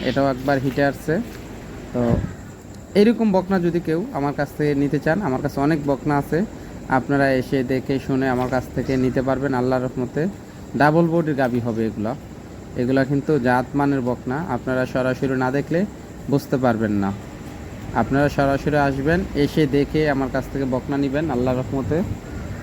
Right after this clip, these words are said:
তো এটা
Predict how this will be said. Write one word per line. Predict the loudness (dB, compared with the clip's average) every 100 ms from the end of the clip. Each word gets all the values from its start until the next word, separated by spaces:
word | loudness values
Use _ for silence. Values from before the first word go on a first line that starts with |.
| -10 0
তো | 4 4 4 -2 -8 -10 -10 -12 -12 -12 -12 -12 -12 -10 -12 -12 -14 -16 -16 -14 -14 -14 -14 -14 -14 -14 -10 -2
এটা | 2